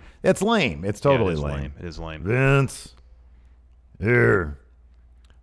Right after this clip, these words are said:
Speaker 1: this is the deal. Double it. I'll send him their money back." Ooh. Anyways, number eight.
Speaker 2: Eight.
Speaker 1: Roman Reigns returns.
Speaker 2: So towards the end of,
Speaker 1: This is a
Speaker 2: uh,
Speaker 1: good story.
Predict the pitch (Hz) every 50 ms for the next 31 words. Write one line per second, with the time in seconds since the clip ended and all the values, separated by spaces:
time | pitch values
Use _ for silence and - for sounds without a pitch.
0 | _ - 87 87 85 87 82 107 101 101 120 120 120 117 113 104 92 80 69 69
1 | - - - - - - - - - - - - - - 73 101 120 127 123 123
2 | 117 113 104 90 82 - - - - - _ _ _ - _ - - 156 180 175
3 | - 107 117 117 120 117 117 117 123 123 123 117 113 104 104 104 98 92 85 73
4 | 65 - - - - - - - - - - - - - - _ - - _ -
5 | - - - - - - - - 76 - - - - - - - - - - -
6 | - - - - 90 92 90 80 67 60 64 65 - - - - - - - -
7 | - - - - 127 165 226 302 339 339 339 320 302 294 302 311 311 302 285 240
8 | 175 120 98 98 101 104 - - - - - - - - - - - - - -
9 | - - - - - - - - - - - 247 277 311 311 311 320 320 320 320
10 | 302 269 269 294 294 254 - 175 220 269 294 302 294 277 262 240 208 180 156 131
11 | 110 85 - - - 90 - 123 127 107 87 98 107 113 113 113 104 101 101 98
12 | 98 98 95 95 92 80 - - - - - -